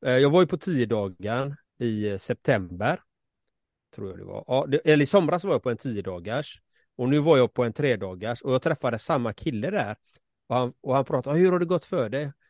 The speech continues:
"Nej, men jag har gjort min e-kurs och, eh, som vi pr-, ja, jag har gjort en e-kurs som jag har sålt nu och fått, fått, fått igång folk som faktiskt har investerat i sig själva i e-kursen." Han bara, "Har du gjort det? Det var det du pratade om där i somras ju.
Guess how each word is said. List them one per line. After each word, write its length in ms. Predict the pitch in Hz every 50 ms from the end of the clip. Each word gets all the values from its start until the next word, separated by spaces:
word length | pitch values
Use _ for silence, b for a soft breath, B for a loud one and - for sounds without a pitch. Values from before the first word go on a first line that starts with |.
| _ _ -
"Nej, 120 | - 160
men 160 | 190 202 202 202
jag 120 | 202 196
har 180 | 185 185 196 208
gjort 240 | 208 175 135 -
min 220 | 175 208 208 202 202
e-kurs 540 | 202 160 - _ - 143 131 127 - - 147
och, 360 | 139 135 - _ _ - 139
eh, 640 | 139 139 139 139 139 139 139 139 139 135 135 135 139
som 300 | 139 - - 160 147 139
vi 60 | 135
pr-, 220 | - - 160 151 151
ja, 340 | 147 156 180 196 196 202
jag 120 | 190 185 180
har 60 | 180
gjort 160 | 190 180 - 175
en 100 | 170 190
e-kurs 420 | 190 - - - - 131 - -
som 120 | 156 143
jag 360 | 143 147 143 143 143 147 147 143
har 140 | 143 156
sålt 400 | 151 - - 147 123 131 - -
nu 160 | - 180 151 120
och 120 | 117 -
fått, 200 | - 143 - - - _ _ _
fått, 360 | _ - 156 139 - _ _ -
fått 160 | - 160 - -
igång 300 | 147 143 151 135 127 113
folk 280 | - 170 139 113 -
som 180 | - - 131 120
faktiskt 460 | - 151 123 _ _ - 123 117 -
har 100 | 135 131
investerat 600 | 131 123 120 123 - - 156 131 110 104 - -
i 40 | 113
sig 160 | - 135 120
själva 460 | - - 147 120 104 98 117 139 151 b b b b b - 180
i 160 | 156 143 139
e-kursen." 380 | 120 101 - 113 107 - 113 - b b b b
Han 100 | 160 165
bara, 80 | 165
"Har 100 | 175 196
du 100 | 190 202
gjort 200 | 220 285 285 - -
det? 140 | - 160 143
Det 80 | 151
var 80 | 220 247
det 120 | 277 269
du 80 | 233 202
pratade 420 | - - 262 233 - - - 202
om 120 | 202 202 202
där 120 | 220 208
i 80 | 190 165
somras 480 | - 220 190 143 123 113 110 - -
ju. 120 | 214 240